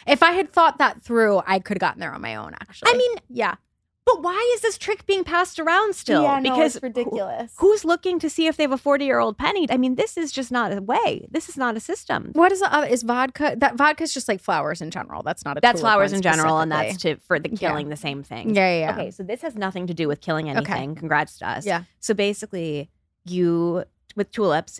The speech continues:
Speaker 2: you poke a hole
Speaker 1: Mm-hmm.
Speaker 2: near the base of the flower in the stem with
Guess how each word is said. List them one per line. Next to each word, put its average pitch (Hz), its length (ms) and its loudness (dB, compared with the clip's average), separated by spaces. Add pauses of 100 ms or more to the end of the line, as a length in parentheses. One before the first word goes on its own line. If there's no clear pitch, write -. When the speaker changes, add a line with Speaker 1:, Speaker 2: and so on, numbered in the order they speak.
Speaker 2:
you 160 320 -4
poke 170 380 -4
a 180 60 -4
hole 143 520 -4
Speaker 1:
Mm-hmm. 196 340 -2
Speaker 2:
near 165 300 2
the 156 100 -4
base 151 220 -4
of 127 60 -16
the 156 80 -10
flower 131 420 -2
in 147 180 -6
the 156 60 -6
stem 131 460 -8 (240)
with 165 460 -2